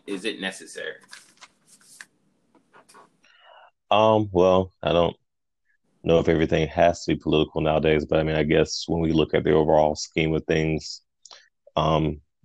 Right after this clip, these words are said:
Speaker 2: government, media, entertainment, um, and other entities all kind of play a part. It's just depending on, I guess, what side of certain things, you know, people and stuff wanna fall.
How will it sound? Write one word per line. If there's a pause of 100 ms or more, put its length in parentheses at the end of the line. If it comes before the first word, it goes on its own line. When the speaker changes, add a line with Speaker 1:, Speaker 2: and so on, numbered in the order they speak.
(160)
Speaker 2:
government, (140)
media,
entertainment, (600)
um, (760)
and
other
entities
all
kind
of (1160)
play
a (260)
part. (300)
It's
just
depending
on,
I
guess,
what
side
of
certain
things, (100)
you
know,
people
and
stuff
wanna
fall.